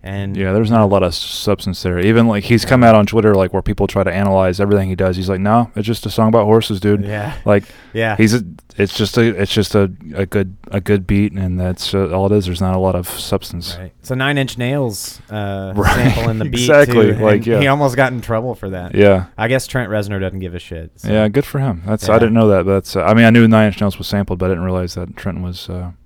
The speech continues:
Speaker 1: I guess he
Speaker 2: being
Speaker 1: doesn't.
Speaker 2: cool about it. I guess
Speaker 1: Well,
Speaker 2: they're
Speaker 1: I'm assuming. So
Speaker 2: Yeah,
Speaker 1: I've not
Speaker 2: s-,
Speaker 1: heard anything
Speaker 2: the
Speaker 1: about
Speaker 2: label's
Speaker 1: the lawsuit.
Speaker 2: lawyers might think differently, I
Speaker 1: Very
Speaker 2: guess.
Speaker 1: true.
Speaker 2: Um, but yeah, I, I mean, I love, uh, Nine Inch Nails, by the way, just to spin off that.
Speaker 1: Yeah, yeah, yeah.
Speaker 2: You know, I saw a meme that said, um,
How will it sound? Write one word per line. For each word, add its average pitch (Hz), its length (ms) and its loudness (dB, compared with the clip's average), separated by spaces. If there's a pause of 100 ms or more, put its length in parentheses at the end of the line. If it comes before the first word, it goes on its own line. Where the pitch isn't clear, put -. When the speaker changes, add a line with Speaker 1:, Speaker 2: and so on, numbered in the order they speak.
(580)
Speaker 1:
I 127 100 -8
guess 147 200 -2
he - 80 -2
Speaker 2:
being 101 160 4
Speaker 1:
doesn't. - 60 -4
Speaker 2:
cool 107 140 6
about 92 180 4
it. 92 60 2
I - 20 0
guess 95 240 -2
Speaker 1:
Well, 98 80 2
Speaker 2:
they're 92 160 2
Speaker 1:
I'm 131 180 -2
assuming. 110 540 -8
So - 200 -12
Speaker 2:
Yeah, 107 120 6
Speaker 1:
I've 98 100 0
not 127 160 -2
Speaker 2:
s-, - 60 -10
Speaker 1:
heard 123 320 -2
anything 104 160 2
Speaker 2:
the 113 40 10
Speaker 1:
about 110 120 6
Speaker 2:
label's 113 320 8
Speaker 1:
the 98 60 0
lawsuit. 110 100 4 (140)
Speaker 2:
lawyers 95 220 4
might 98 240 2
think 98 240 -4
differently, 90 380 -2
I 90 80 -2
Speaker 1:
Very 113 160 0
Speaker 2:
guess. 98 140 -4
Speaker 1:
true. - 120 -8
Speaker 2:
Um, 95 400 -2 (960)
but 135 240 0
yeah, 147 240 4
I, 113 200 2 (180)
I 123 80 -6
mean, 101 160 -2
I 107 80 0
love, 95 340 -4
uh, 90 280 -8 (160)
Nine 90 180 -6
Inch 87 160 -10
Nails, 87 200 -8
by 90 120 -10
the 87 80 -8
way, 85 160 -10
just - 160 -16
to 90 80 -14
spin - 260 -10
off 85 200 -10
that. 90 180 -6
Speaker 1:
Yeah, 156 100 -6
yeah, 135 160 -8
yeah. 120 140 -8
Speaker 2:
You 92 60 -8
know, 87 120 -8
I 90 100 -4
saw 98 420 4
a 98 60 0
meme 98 320 2
that - 100 -4
said, 98 260 0
um, 87 300 -4